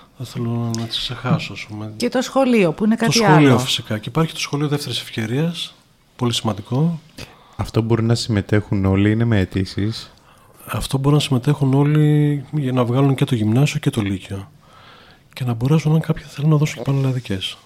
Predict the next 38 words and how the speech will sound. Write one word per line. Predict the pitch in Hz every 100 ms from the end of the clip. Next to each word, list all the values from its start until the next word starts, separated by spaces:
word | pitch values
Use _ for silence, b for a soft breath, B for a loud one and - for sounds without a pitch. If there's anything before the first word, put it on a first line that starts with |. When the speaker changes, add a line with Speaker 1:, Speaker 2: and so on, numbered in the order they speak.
| _
Speaker 1:
Να | 117
πάρουν | 127 117
τα |
απολυτήριά | 101 101 95 113 107 135
τους | -
και | -
να | 139
δώσουν | 135 -
και |
πανελλαδικές. | 135 131 131 -
Speaker 2:
Και | 240
Speaker 1:
Και |
Speaker 2:
από | 208
Speaker 1:
έχουν | 135 151 156
Speaker 2:
άλλα | 156
Speaker 1:
δώσει. | 156
Speaker 2:
προγράμματα. | - 156 160 156 147 139 131 131
Speaker 1:
Και | 139
από | 127 110
άλλα. | 98 104 -
Speaker 2:
Επίσης. | 156 170 156 - 147 131 - - _ B B B B B -
Ε, | 196 180 175 165 107 - _ - - _ - - _ _ - 156
είναι | 202 226
σε | 202
συνεργασία | - 196 180 170 170 180
με | 190 180
το | 170
Υπουργείο | 165 156 170 156 143 147 147 139 135 -
Παιδείας, | 156 180 240 247 -
έρχονται | 202 - 190 175 165 160 147 139 143
καθηγητές | - 175 170 165 196
και | -
δάσκαλοι | 170 165 180 - 226 254
και | 254 233 233 226
φτιάχνουμε | - 220 - 233 226 214
μικρά | 214 214 220 196
ολιγομελή | 175 165 165 165 190
τμήματα. | 185 175 175 160 160 208 247